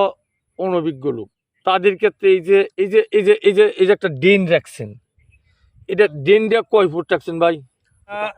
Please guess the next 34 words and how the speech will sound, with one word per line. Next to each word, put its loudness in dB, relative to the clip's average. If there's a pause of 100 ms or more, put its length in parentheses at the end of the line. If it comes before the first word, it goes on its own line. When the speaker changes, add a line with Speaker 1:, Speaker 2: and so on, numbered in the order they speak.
(260)
Speaker 2:
আমি -12 (800)
ওটা -8
দুই -14
ফুট -18
রাখছি, -12 (720)
আমার -8 (140)
বীজগুলা -10
লাগাবো -6
আমি -8
তিন -12
ফুট -16
দূরে। -20 (1400)
Speaker 1:
ডেন্ডে 0
রাখছেন -2
যে 0
Speaker 2:
ডেন্ডে -6
Speaker 1:
গভীরতা 2
Speaker 2:
রাখছি, 0
Speaker 1:
দাদা? 2 (340)
Speaker 2:
ডেন্ডে -10
রাখছি, -8
এটা -10
গভীর -14
করে -10
রাখছি, -8 (560)
যে -14
বর্ষাকাল -6
তো, -2 (260)
Speaker 1:
হ্যাঁ, -2
হ্যাঁ। -6
Speaker 2:
যদি -14 (320)
পানি -6 (260)
আইসা -6
যায়, 2